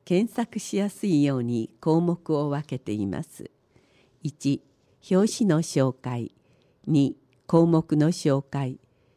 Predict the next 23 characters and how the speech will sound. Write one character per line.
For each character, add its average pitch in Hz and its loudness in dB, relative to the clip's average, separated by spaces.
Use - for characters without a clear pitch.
三、 131 -4
赤 170 -2
岩 202 0
市 - -4
成 156 0
人 139 -2
式。 - -12
四、 135 0
赤 165 -2
岩 147 0
で 113 -2
エ 151 2
フ 160 0
エ 190 6
ム 196 4
ラ 196 2
ジ 139 -2
オ 117 0
を 123 -4
聴 - -20
こ 110 -2
う。 - -20
五、 135 0